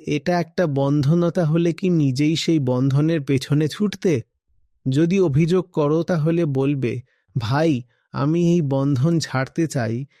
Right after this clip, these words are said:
কিন্তু এইটাই এসে আমাকে ধরে ফেলে।" ধরো, তুমি চাকরি ছেড়ে দিলে তাহলে কি চাকরি এসে বলবে, "আরে, আরে, আমায় কেন ছেড়ে দিলে?"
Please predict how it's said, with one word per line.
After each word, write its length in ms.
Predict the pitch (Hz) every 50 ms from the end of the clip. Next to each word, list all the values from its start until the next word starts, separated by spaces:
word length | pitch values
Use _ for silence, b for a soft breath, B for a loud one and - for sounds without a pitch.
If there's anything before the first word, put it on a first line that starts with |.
| _ _ _
কিন্তু 340 | - 175 170 170 156 185 -
এইটাই 560 | - 156 165 180 175 - 208 208 208 185 160
এসে 260 | 156 135 - 220 214
আমাকে 340 | 185 151 151 151 143 190 185
ধরে 300 | 160 135 139 170 170 160
ফেলে।" 420 | - - 131 123 123 117 120 123 131 _ _ _ _ _ _ _ _ - 131
ধরো, 420 | 120 123 147 160 180 185 143 123 b b b b b b b b
তুমি 220 | - 185 196 208 190
চাকরি 480 | - 165 143 135 131 - - 214 196
ছেড়ে 300 | - - - 170 175 185
দিলে 260 | 165 160 170 175 190
তাহলে 400 | 170 220 208 180 175 196 196 202
কি 160 | 180 - 208 175
চাকরি 440 | - 160 147 135 - 170 175 175
এসে 200 | 165 - - 208
বলবে, 480 | 180 156 143 139 127 123 120 123 117 123 - _ _ _ _ _ _ -
"আরে, 360 | 143 143 151 170 185 190 196
আরে, 180 | 190 202 202 -
আমায় 360 | - 135 135 147 165 190 196
কেন 340 | 175 - 147 147 156 175 196
ছেড়ে 280 | 180 - 202 196 196 185
দিলে?" 360 | 160 156 135 123 120 123 120